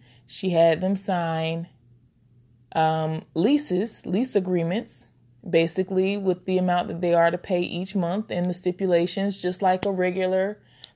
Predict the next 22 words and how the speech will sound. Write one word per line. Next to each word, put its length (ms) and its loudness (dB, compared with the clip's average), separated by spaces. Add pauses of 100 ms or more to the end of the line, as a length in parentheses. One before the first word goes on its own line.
business 380 2
transaction, 800 0
like 320 0
grown 320 2
people 300 0
pay 320 0
rent 380 -2 (180)
and 160 -6
shit. 360 -6 (760)
So, 580 8 (200)
<clears throat> 200 -20
you 560 4
know, 260 6 (280)
okay, 340 2
cool. 400 -2 (1700)
A 280 8
month 300 4
or 40 2
so 220 6
goes 260 6
by, 440 8 (920)
and 600 -2